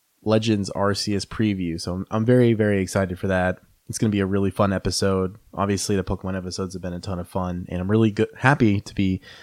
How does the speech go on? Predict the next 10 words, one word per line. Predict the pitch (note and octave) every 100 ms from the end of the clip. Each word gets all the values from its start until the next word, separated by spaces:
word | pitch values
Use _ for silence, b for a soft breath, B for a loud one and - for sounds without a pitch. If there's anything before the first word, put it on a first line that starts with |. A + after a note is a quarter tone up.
| B B B B _ _
doing | C#3 C#3
video | B2 C#3+ C#3+
game | G#2
episodes | G2+ G2 F#2+ G2 -
too. | G#2+ F#2+
So | F2 G2+
it's | G2+
kinda | C3 A#2+
hard | G#2+ G#2+ F#2+
to | G#2 G2 F#2